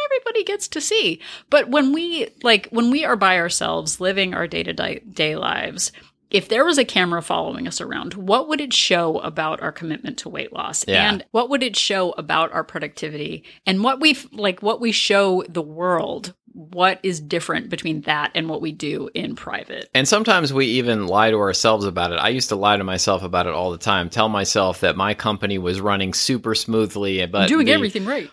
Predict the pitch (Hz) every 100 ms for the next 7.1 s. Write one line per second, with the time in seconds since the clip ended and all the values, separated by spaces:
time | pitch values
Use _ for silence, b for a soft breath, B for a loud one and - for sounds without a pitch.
0 | _ 202 - - 113 117 131 123 - 160
1 | 151 143 131 117 117 107 98 117 110 110
2 | - 165 147 131 123 - - 147 135 123
3 | 113 113 - - 175 139 107 98 - -
4 | 101 113 98 107 101 - 127 113 104 -
5 | 104 98 101 95 92 95 104 92 - _
6 | 101 95 92 92 - 101 104 104 104 107